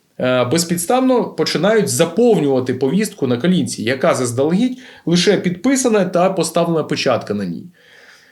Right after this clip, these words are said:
Згідно до Кримінального кодексу України, це взагалі є підробкою документів,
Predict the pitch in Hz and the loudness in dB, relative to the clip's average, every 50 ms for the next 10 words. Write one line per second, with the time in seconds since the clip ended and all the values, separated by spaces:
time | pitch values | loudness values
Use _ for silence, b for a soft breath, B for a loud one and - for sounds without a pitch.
0 | b b b - - 139 208 262 254 254 240 - - 180 214 202 - - 156 156 | b b b -10 -4 -2 0 0 2 2 2 2 4 4 2 2 2 0 0 2
1 | 175 208 208 196 180 151 123 113 107 104 113 113 113 - 147 131 123 110 - - | 4 4 4 4 4 2 2 0 -2 -2 -4 -4 -2 -2 -2 -2 -2 -4 -6 -4
2 | - 113 - 139 135 160 226 254 247 208 170 - - - 190 190 139 120 117 123 | -4 -4 -2 -2 0 0 2 2 2 0 0 -2 -2 0 0 0 0 -2 -4 -4
3 | 117 123 120 127 170 208 220 196 151 143 151 180 190 190 - 127 117 123 131 135 | -4 -4 -2 -2 -2 -2 -2 -2 -2 0 0 2 2 0 0 -2 0 2 2 2
4 | 135 - - 151 131 120 131 131 - 175 170 170 135 107 98 - 98 - | 0 0 -2 -2 -2 -2 -2 0 2 2 2 2 2 0 -2 -4 -8 -6